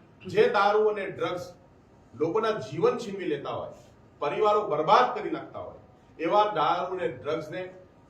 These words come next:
ગાંધીજીના જે માર્ગ ઉપર આપણે સૌ ગુજરાતમાં આપણું દારૂબંધી છે, એમની પાછળ સૌથી મોટી જો કોઈ વિચાર હોય તો એ ગાંધીજીનો છે.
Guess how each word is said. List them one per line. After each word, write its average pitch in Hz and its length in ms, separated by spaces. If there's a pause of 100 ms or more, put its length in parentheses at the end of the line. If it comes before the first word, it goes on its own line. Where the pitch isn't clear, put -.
(160)
ગાંધીજીના 175 840 (540)
જે 143 260
માર્ગ 170 360
ઉપર 175 160
આપણે 156 260
સૌ 165 260
ગુજરાતમાં 156 600
આપણું 147 220
દારૂબંધી 143 460
છે, 143 320 (260)
એમની 151 160
પાછળ 127 340
સૌથી - 320
મોટી 165 540 (200)
જો 143 80
કોઈ 151 120
વિચાર 147 340
હોય 147 160
તો 151 100
એ 147 80
ગાંધીજીનો 165 560
છે. - 220